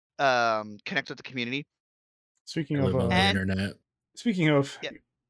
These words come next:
Speaker 2: kinda connecting with us through the comments, uh, during that episode, I did get a notification for a new comment on our Star Wars video, and it is Wiffles, and she's asking Space Strahd. <laughs> So
Speaker 1: Yes. Thrawn is Space Strahd. Uh, she,
Speaker 2: So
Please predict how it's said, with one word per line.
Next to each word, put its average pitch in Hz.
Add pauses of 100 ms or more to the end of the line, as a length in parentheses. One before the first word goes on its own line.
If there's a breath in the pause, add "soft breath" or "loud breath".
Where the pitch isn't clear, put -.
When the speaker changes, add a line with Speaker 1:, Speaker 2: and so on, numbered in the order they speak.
(160)
Speaker 2:
kinda 139
connecting 143
with 127
us 127
through 143
the 139
comments, 127
uh, 117
during 131
that 120
episode, 120
I 113
did 135
get 139
a -
notification 127
for 123
a 113
new 113
comment 120
on 117
our 107
Star 175
Wars 127
video, 107 (440)
and 131
it 131
is 123
Wiffles, 117
and 110
she's 117
asking 113
Space -
Strahd. 92 (440)
<laughs> -
So -
Speaker 1:
Yes. 143 (800 loud breath)
Thrawn 170
is 165
Space -
Strahd. 101 (680)
Uh, 123
she, 113
Speaker 2:
So 143